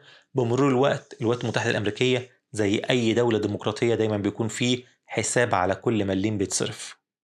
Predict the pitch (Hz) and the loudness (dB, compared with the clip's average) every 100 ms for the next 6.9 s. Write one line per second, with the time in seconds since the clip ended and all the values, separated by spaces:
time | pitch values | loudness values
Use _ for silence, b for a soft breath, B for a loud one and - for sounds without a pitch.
0 | _ _ _ b b 131 127 127 143 156 | _ _ _ b b 0 2 4 2 2
1 | - 135 120 101 92 107 120 120 - 117 | 0 0 0 -2 0 0 0 -2 -2 0
2 | 113 101 92 - 113 107 110 113 101 - | 2 2 0 0 -2 -2 0 0 0 0
3 | 107 107 123 104 - 120 - - 110 - | 0 0 -2 -4 -4 -2 0 0 -2 0
4 | 139 - 127 - _ _ - 107 - - | 0 0 -2 -8 _ _ -10 -10 -10 -2
5 | 143 120 110 - 123 117 113 101 117 117 | 0 2 -2 -2 -4 0 0 2 2 2
6 | 117 - b b - 131 117 123 117 | 0 -6 b b -4 -2 0 -2 -2